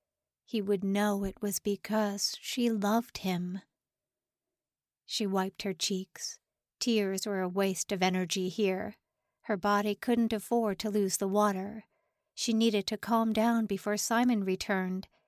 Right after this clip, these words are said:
He couldn't see her like this. Her head was spinning,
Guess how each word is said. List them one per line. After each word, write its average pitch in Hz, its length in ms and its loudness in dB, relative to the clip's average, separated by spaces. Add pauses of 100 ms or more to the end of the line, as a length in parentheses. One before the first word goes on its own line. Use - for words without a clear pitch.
(240)
He 208 120 -4
couldn't 214 380 0
see 185 240 2
her 175 180 0
like 170 300 -2
this. 190 400 0 (480)
Her 196 160 0
head 202 360 2
was 202 200 -4
spinning, 202 760 0